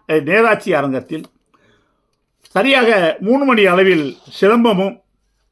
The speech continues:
அதைத் தொடர்ந்து பேச்சு போட்டி, ஓவிய போட்டி, வில்வித்தை போட்டிகளில் வெற்றி பெற்றவர்களுக்கு சான்றிதழ் பரிசளிப்பு விழாவும்,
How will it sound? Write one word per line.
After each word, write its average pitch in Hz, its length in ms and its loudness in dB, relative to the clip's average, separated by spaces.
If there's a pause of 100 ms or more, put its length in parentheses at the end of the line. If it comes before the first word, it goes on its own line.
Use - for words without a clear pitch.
(480)
அதைத் 226 260 0
தொடர்ந்து 247 680 0
பேச்சு 233 360 0
போட்டி, 220 360 0
ஓவிய 220 400 2
போட்டி, 196 380 -4
வில்வித்தை 226 480 0
போட்டிகளில் 180 480 -2
வெற்றி 196 240 -6
பெற்றவர்களுக்கு 165 920 -4 (480)
சான்றிதழ் 208 720 0 (140)
பரிசளிப்பு 185 540 -2
விழாவும், 156 460 -2